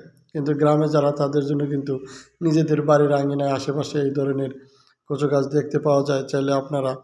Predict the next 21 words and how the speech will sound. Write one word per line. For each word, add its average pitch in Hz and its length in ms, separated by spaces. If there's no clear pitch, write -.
সেখান 135 320
থেকে 135 180
তুলে 135 280
নিয়ে 131 220
খেতে 147 240
পারবেন। 127 360
এটা 147 240
ভর্তা 139 320
করে 151 240
খাওয়া 139 220
যায় 139 240
এবং 151 300
এই 147 100
পাতাটাও, 147 580
পাটায় 147 400
বেটে 143 400
সিদ্ধ 143 340
করে 143 280
এবং 143 520
সুন্দর 147 400
করে 143 180